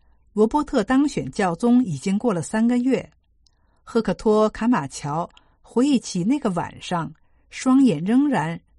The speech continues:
闪耀着光芒。他整理一下帽子，将面部遮住，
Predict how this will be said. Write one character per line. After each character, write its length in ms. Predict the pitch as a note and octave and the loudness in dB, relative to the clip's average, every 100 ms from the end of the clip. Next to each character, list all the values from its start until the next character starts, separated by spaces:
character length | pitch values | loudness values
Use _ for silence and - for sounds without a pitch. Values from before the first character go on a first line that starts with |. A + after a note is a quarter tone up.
| _ | _
闪 300 | - E3+ D3+ | -6 -4 -2
耀 160 | G3+ | -2
着 140 | G3 D3 | -4 -6
光 260 | - G#3+ | -2 2
芒。 340 | A#3+ A#3 - - _ _ _ _ _ _ _ | 2 2 0 -10 _ _ _ _ _ _ _
他 240 | - G3 F#3+ | -10 -4 -2
整 260 | - F#3 | 0 4
理 160 | A3+ D3+ | 4 2
一 60 | E3+ | -4
下 240 | - G#3+ | -4 -2
帽 320 | F#3+ A3+ E3 | 0 0 -2
子， 260 | C#3+ D3+ - _ _ | -6 -14 -14 _ _
将 260 | - G#3+ A3 | -2 0 4
面 240 | B3+ F#3+ | 2 2
部 180 | E3 D3 | -2 -10
遮 260 | - F#3+ G#3 | -4 -2 0
住， 320 | A#3 F3+ | -2 -4